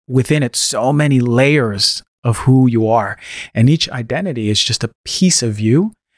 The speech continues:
that you've said is safe to show to mom, and then to dad, and then to teacher, and then to coach, and then through your life, just what parts of you are acceptable by society,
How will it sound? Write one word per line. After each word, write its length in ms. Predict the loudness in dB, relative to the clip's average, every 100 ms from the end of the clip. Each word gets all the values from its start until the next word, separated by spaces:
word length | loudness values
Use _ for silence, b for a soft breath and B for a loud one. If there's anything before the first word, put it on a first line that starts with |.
| _ _ _ -2
that 320 | 2 2 0
you've 580 | -2 4 6 6 4 0
said 360 | -4 -4 -4 -6
is 160 | -4 -2
safe 340 | 0 -2 -4
to 100 | -4
show 300 | -2 0 -2
to 180 | -2 -6
mom, 340 | -6 -4 -8 -14 _ _ -4
and 120 | 0
then 120 | 0
to 100 | 0
dad, 380 | -2 -4 -10 _ _ _ _ -2
and 100 | 0
then 120 | 2
to 120 | 0
teacher, 460 | 0 -2 -2 -8 -12 -6
and 100 | -2
then 100 | -2
to 100 | -2
coach, 400 | -4 -4 -6 -2
and 120 | 2
then 100 | 2
through 160 | 2 2
your 120 | 4
life, 320 | 0 -4 -6
just 240 | -8 -6 -4
what 220 | -4 -2
parts 300 | -2 0 0
of 100 | 0
you 100 | 2
are 60 |
acceptable 500 | 0 -2 -4 -4 -6
by 140 | -4 -4
society, 720 | -2 -2 -2 -2 -4 -6